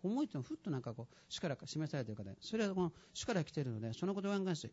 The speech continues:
祈り備えなさいとおっしゃいます。祈ることを通して、この、その事柄に関しては守られてくると称され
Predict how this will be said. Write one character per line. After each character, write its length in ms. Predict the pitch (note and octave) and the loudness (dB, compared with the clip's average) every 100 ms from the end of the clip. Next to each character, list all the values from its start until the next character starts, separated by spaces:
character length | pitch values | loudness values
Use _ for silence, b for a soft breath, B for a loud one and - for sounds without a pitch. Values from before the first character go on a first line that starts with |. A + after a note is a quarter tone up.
| - | -4
祈 220 | E3 G3+ | 0 2
り 80 | F#3 | 0
備 220 | - C#3+ | 0 0
え 40 | D3 | 0
な 100 | D3 | 0
さ 100 | - | -2
い 60 | |
と 60 | G#2+ | -6
お 20 | |
っ 40 | G#2 | -8
し 80 | - | -6
ゃ 40 | |
い 20 | |
ま 80 | A#2 | -6
す。 80 | - | -2
祈 160 | G3+ C4 | 2 2
る 100 | B3 | 2
こ 100 | D#3 | 2
と 120 | D3 | 0
を 40 | |
通 180 | C3+ C3+ | -2 -4
し 60 | B2 | -2
て、 160 | B2 A#2 B B B B B | -4 -4 B B B B B
こ 120 | B2+ | 2
の、 200 | B2+ A#2+ | 4 2
そ 120 | A#2+ D#3+ | 0 2
の 100 | D3 | 2
事 180 | D3+ | 2
柄 160 | D3 D3+ | 2 2
に 80 | D3 | 2
関 140 | C#3+ | 0
し 60 | B2+ | -2
て 60 | |
は 60 | - | -2
守 340 | A2 D3 F#3 F3+ | -2 0 2 0
ら 60 | |
れ 60 | B2 | -2
て 200 | G2+ F#2+ - | -6 -10 -10
く 80 | |
る 60 | G2+ | -12
と 120 | - | -10
称 140 | G#2+ - | -12 -14
さ 160 | - | -14
れ 40 | - | -16